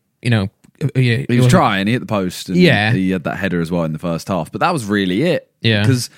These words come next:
Speaker 2: I think, yeah, first half, I think Lewandowski had those two. The header from pretty close, but it was a hard chance. And then the turn shot onto the post.
Speaker 1: Yeah.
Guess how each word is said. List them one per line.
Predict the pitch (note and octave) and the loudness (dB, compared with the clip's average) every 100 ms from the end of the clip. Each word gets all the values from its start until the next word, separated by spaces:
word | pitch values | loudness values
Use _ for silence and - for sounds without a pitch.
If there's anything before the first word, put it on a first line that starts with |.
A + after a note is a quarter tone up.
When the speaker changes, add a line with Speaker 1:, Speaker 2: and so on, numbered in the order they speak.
| _ _ - | _ _ -4
Speaker 2:
I | |
think, | D3+ F#3 C#3+ | 0 0 2
yeah, | D#3+ | 0
first | B2+ E3+ F3 | 2 0 2
half, | E3+ B2 | 2 0
I | G#2+ | -2
think | A2 - - | -6 -6 -4
Lewandowski | C#3 A#2+ A2+ A#2 | 0 0 -2 -4
had | G#2 | -2
those | G2+ G2+ - | 0 0 -2
two. | - D#2+ F2 - _ _ - | -4 -2 -2 -6 _ _ -8
The | |
header | F#2+ A2+ A2 | -4 -2 -2
from | G2 G2 F#2 F2+ - | -4 -4 -4 -4 -6
pretty | - D2+ | -8 -8
close, | - F2+ D#2+ | -4 -4 -4
but | E2 | -4
it | E2 | -4
was | E2+ | -6
a | |
hard | D#2+ F2+ D#2+ | -4 -4 -4
chance. | - E2 - - | -6 -6 -6 -8
And | E2 | -6
then | D#2+ D#2+ | -4 -4
the | E2+ E2 D#2 - | -4 -2 -4 -8
turn | - F#2+ E2+ E2+ E2 _ | -6 -2 -2 -4 -6 _
shot | - D2+ | -10 -8
onto | E2+ | -8
the | - | -10
post. | - D#2+ E2+ | -6 -6 -4
Speaker 1:
Yeah. | A2+ A2 G#2 | 0 0 0